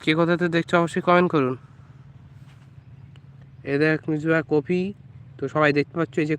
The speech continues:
কপি আছে, পানি হয়েছে কদিন আগে, চলো মাটি খুব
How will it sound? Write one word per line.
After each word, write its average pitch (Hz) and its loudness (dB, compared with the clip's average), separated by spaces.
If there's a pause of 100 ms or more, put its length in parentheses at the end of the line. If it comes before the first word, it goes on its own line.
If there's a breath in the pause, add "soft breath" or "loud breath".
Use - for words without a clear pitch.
কপি 147 -2 (120)
আছে, 175 -4 (2500)
পানি 147 4
হয়েছে 160 2 (100)
কদিন 147 0
আগে, 151 0 (760 loud breath)
চলো 147 0 (100)
মাটি 135 -2 (100)
খুব 156 -2